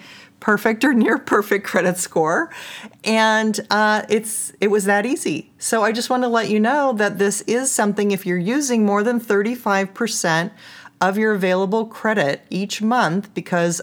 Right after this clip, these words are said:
of perhaps high business expenses, et cetera. If you're using it on one particular card,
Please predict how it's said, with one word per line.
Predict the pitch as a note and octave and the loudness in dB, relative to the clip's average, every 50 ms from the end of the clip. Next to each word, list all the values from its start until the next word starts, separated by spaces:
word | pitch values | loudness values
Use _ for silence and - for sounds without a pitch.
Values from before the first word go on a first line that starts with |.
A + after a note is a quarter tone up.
| - - | -4 0
of | E3 E3 D#3+ D#3+ D#3 - - - - - - _ _ | 0 2 2 0 -2 -4 -10 -20 -20 -20 -20 _ _
perhaps | - F3+ F3+ E3+ F3+ D#3+ D#3+ D#3 - - | -6 -4 0 2 2 2 2 0 -2 -8
high | - E3+ - F3+ D#3+ D#3 | -10 -6 -4 -2 -2 -2
business | C#3+ - G#3 G#3+ A#3+ A#3 A3 - | 0 -2 -2 0 0 -2 -2 -2
expenses, | A3 G#3 - - - G#3 G3+ G3+ G3 - - G#3 G3 G3 F#3+ F#3+ F#3 F#3+ G3 - - - - - - - _ | -4 -4 -4 -2 0 0 0 0 -2 -2 0 0 2 2 2 0 0 -2 -4 -6 -10 -14 -20 -20 -20 -12 _
et | - F3+ F3 | -8 -6 -4
cetera. | - - B3+ C4+ C#4 A#3+ F#3+ E3+ E3 D#3+ E3 | -2 -2 0 0 2 2 2 4 2 2 2
If | E3 - | 0 -2
you're | F3 E3+ | -2 -2
using | E3+ E3 G3+ A3+ A3+ A3+ A3 A3 | 0 0 -2 -2 0 0 0 0
it | G#3 F#3 | 2 2
on | F3 E3+ E3+ E3+ E3 | 2 2 2 0 -2
one | - - D#3 D#3 D#3 E3+ F3+ F#3+ G#3 G#3+ | -2 -4 -4 -2 -2 0 0 2 0 0
particular | G#3+ A3 G#3 - G#3 G#3 G#3+ G3+ G3 G3 | -2 -2 -4 -4 -4 -2 -2 -2 -2 -2
card, | G3 - - C4+ C#4+ C4+ A#3 G3 F#3 F3+ F3+ F3 F#3 | -4 -4 -2 0 0 2 2 2 2 0 0 -2 -6